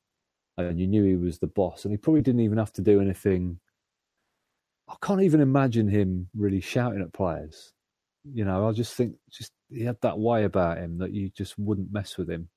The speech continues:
because you had such respect for him. And he didn't have to raise his voice or throw teacups around. Um, so, yeah, just a very unique, I don't think there's ever been a manager like that, like him. Like I said, Martin O'Neill, I kind of,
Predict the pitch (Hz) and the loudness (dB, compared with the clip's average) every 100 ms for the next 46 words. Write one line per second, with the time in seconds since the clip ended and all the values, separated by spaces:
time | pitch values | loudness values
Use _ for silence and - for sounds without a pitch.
0 | _ _ _ _ _ 101 - 92 98 87 | _ _ _ _ _ -10 -6 0 0 0
1 | - - 95 - - 98 - 92 76 87 | -6 -8 -10 -8 -4 -4 -4 -12 -10 -12
2 | _ _ _ _ _ _ _ _ 98 95 | _ _ _ _ _ _ _ _ -4 0
3 | 113 95 104 - 85 82 82 82 - 85 | 0 -2 -6 -4 -2 -2 -4 -8 -8 -10
4 | 80 - 85 80 - 85 80 - _ - | -10 -10 -10 -10 -6 -6 -6 -10 _ -10
5 | 90 82 - - 87 85 82 85 - _ | -8 -8 -12 -14 -12 -10 -10 -12 -16 _
6 | _ _ _ _ _ - 87 90 87 87 | _ _ _ _ _ -8 -4 -2 -2 -6
7 | 95 - _ _ - 113 107 98 - 104 | -10 -18 _ _ -4 2 2 0 -4 0
8 | 107 107 98 98 98 101 95 - - - | 4 6 6 2 2 2 0 -2 -14 -6
9 | 123 113 107 95 101 92 98 92 95 95 | -2 0 0 0 0 2 0 0 -2 -2
10 | 90 90 95 85 80 69 - 104 92 82 | 0 0 -2 -4 -8 -14 -12 -4 -4 -6
11 | - 90 82 _ _ _ _ _ _ - | -8 -8 -8 _ _ _ _ _ _ -2
12 | 98 107 104 113 98 117 107 107 110 104 | 0 0 -2 -2 2 2 4 2 4 4
13 | 92 90 - 104 92 87 | 4 2 0 -2 -2 -4